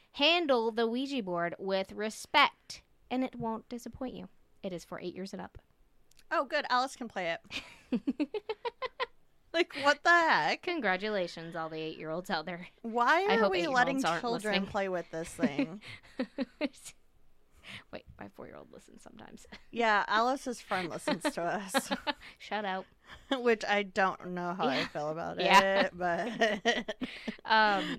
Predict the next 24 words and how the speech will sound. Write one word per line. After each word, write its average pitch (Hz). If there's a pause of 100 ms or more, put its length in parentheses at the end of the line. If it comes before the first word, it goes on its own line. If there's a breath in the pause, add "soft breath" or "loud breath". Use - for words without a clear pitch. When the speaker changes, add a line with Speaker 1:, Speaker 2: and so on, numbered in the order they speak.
Speaker 2:
I'm 208
not 190
her 190
parent. 170
<laughs> -
Speaker 1:
<laughs> 269
It's -
good. -
It's -
good. 180 (920 loud breath)
So, 240 (140)
interesting 254
turn 208
of 214
events. 185 (320)
Uh, 180
the 185
game 214
remained 214
a 202
hit 202
until 208
nineteen 202
seventy-three, 202